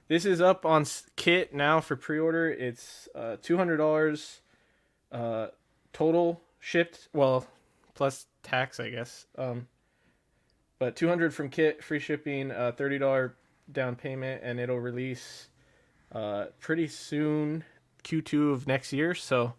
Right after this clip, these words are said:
should be quick. They already have the head developed, but they said that this is a tuned, slightly tuned, newly developed head. Um, so, and the other one wasn't,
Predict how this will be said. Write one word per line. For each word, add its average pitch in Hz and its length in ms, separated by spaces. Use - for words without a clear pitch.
should 151 340
be 135 420
quick. - 540
They 139 160
already 156 320
have 135 220
the 117 120
head 139 220
developed, 139 320
but 127 140
they 131 80
said 151 260
that 208 140
this 139 160
is 127 220
a 110 240
tuned, 147 360
slightly 127 380
tuned, 135 380
newly 135 320
developed 139 420
head. 180 240
Um, 123 300
so, 143 320
and 156 140
the 160 80
other 190 140
one 180 200
wasn't, 160 380